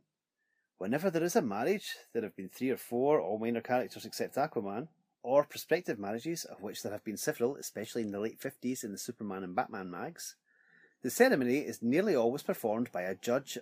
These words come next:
or a justice of the peace. I know religion is a touchy issue, and it's hard to be neutral, but in being neutral, do you have to exclude it altogether? Just because I'm a Roman Catholic doesn't mean that I want or demand a priest to do the services. We're changing, remember.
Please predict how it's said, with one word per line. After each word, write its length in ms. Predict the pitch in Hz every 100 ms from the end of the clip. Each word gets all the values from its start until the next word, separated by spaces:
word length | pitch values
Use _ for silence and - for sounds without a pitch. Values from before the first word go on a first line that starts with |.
| -
or 140 | 117
a 80 | 156
justice 420 | - - - -
of 100 | 101
the 80 | -
peace. 560 | - 190 - - - - _ _ _ -
I 80 |
know 100 | 165
religion 400 | 277 185 123 -
is 140 | 127 -
a 60 |
touchy 420 | - 202 - 127 113
issue, 320 | - 101 - - _
and 120 | 98
it's 100 | 92
hard 240 | 113 117 -
to 60 |
be 120 | 139
neutral, 500 | 156 196 - 131 78 _ _
but 280 | - 208 -
in 120 | -
being 260 | 117 196 156
neutral, 400 | 190 - 123 127 _ -
do 80 |
you 80 | 214
have 260 | 117 147 -
to 100 | 262
exclude 360 | - - 107
it 140 | 143 -
altogether? 600 | 80 - 85 85 160 180 _ _ _ _ _ _
Just 180 | 196 -
because 340 | 190 127 117
I'm 160 | 113 113
a 80 | 110
Roman 260 | 104 135
Catholic 520 | 123 82 - 156 - -
doesn't 260 | 117 -
mean 240 | 98 113 135
that 100 | 76
I 100 | 95
want 320 | 92 143 160
or 60 | 123
demand 500 | 95 90 156 156 92
a 40 |
priest 400 | - 131 127 -
to 60 | -
do 140 | 82
the 60 | -
services. 640 | 110 156 - 80 73 - - _ _ _
We're 60 | 85
changing, 420 | - 113 110 92
remember. 440 | 90 90 101 117